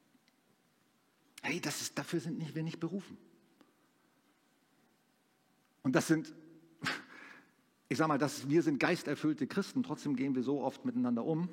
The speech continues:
Äh, eigentlich sollten wir doch ein, ein Vorbild sein von dem, sag mal, wie wir aus der Beziehung zu Gott und aus dieser Liebe und diesem Für, das Gott für uns ist,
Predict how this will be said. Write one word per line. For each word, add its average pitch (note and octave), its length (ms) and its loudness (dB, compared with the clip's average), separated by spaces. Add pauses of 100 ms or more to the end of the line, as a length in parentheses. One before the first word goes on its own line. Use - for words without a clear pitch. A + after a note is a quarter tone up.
(1700)
Äh, G#2+ 240 -8
eigentlich C3+ 240 0
sollten C#3+ 200 0
wir C3 100 2
doch B2 180 -2
ein, A#2 220 -2
ein A#2+ 140 0
Vorbild F3 400 2
sein B2+ 320 2 (340)
von B2+ 120 2
dem, C3+ 220 2
sag B2+ 120 2
mal, B2 140 2
wie C#3 140 2
wir C#3 260 4 (300)
aus E3 180 4
der E3 80 4
Beziehung E3+ 380 0
zu - 120 0
Gott G3 260 4
und D#3+ 80 2
aus D3+ 160 0
dieser C#3+ 240 4
Liebe F#3+ 420 4
und D3+ 180 -2
diesem C3 220 2
Für, G3 440 6
das - 200 0
Gott E3 160 0
für G#3 180 2
uns E3+ 200 0
ist, E3+ 300 0